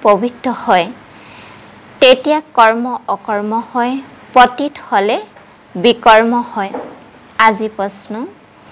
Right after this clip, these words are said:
আত্মাত মামৰে ধৰাৰ কাৰণ কি? মামৰ যদি লাগি আছে, তেন্তে তাৰ লক্ষণ কি হ'ব? উত্তৰ, মামৰে ধৰা কাৰণ হৈছে বিকাৰ।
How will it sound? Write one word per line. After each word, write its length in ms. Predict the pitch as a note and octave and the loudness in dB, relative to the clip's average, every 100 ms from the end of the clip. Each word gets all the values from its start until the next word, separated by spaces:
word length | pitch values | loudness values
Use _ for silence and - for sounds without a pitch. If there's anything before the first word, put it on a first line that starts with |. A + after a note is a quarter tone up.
| - - - - - - | -20 -20 -20 -20 -18 -2
আত্মাত 580 | B3+ B3 - - E4 F4 E4+ | 2 2 -2 -10 -10 -8 -6
মামৰে 600 | B3 G#3 G#3+ A#3 C#4 C4+ | -2 0 -2 -8 -8 -8
ধৰাৰ 400 | G#3 A3 G3+ A3 - | -6 -2 0 0 0
কাৰণ 360 | G3 G3+ A#3 A#3+ | 0 2 -4 -8
কি? 200 | G#3 F#3 - _ _ _ _ - - - G#3+ | -8 -8 -10 _ _ _ _ -20 -20 -8 2
মামৰ 480 | A#3+ A#3+ B3 F4+ F4 | 6 6 4 0 -2
যদি 280 | A#3 F#3+ A#3 | -4 -2 -4
লাগি 400 | A3+ G3 F#3 A3 | -2 -2 -4 -10
আছে, 320 | A#3 - C4+ C4 | -10 -10 -10 -6
তেন্তে 420 | A3 G3+ A3 B3+ B3+ - | -4 -4 -4 -8 -8 0
তাৰ 220 | G#3 G#3 | 2 4
লক্ষণ 500 | A3+ A#3+ - C4+ B3+ - | 0 -6 -10 -10 -8 -8
কি 140 | C4+ - | -14 -8
হ'ব? 280 | A3 G3 F#3 - - - - - - - - - - - | -6 -4 -6 -6 -20 -20 -20 -20 -20 -20 -20 -20 -18 0
উত্তৰ, 580 | A3 A3 - - G#3+ D4 F4 - - - - | 2 2 -2 4 4 4 -2 -16 -20 -20 -2
মামৰে 640 | A3 A#3+ B3 B3 D4+ F#4+ F4+ | 2 6 6 4 2 0 -6
ধৰা 400 | A#3 A#3 G#3+ A3+ | -8 -2 0 0
কাৰণ 460 | A3+ G3 F#3+ G#3+ A3+ | 0 0 0 -8 -12
হৈছে 280 | B3 - A3+ | -16 -6 -6
বিকাৰ। 480 | G3 G3 G3+ F#3+ | -6 -6 -4 -4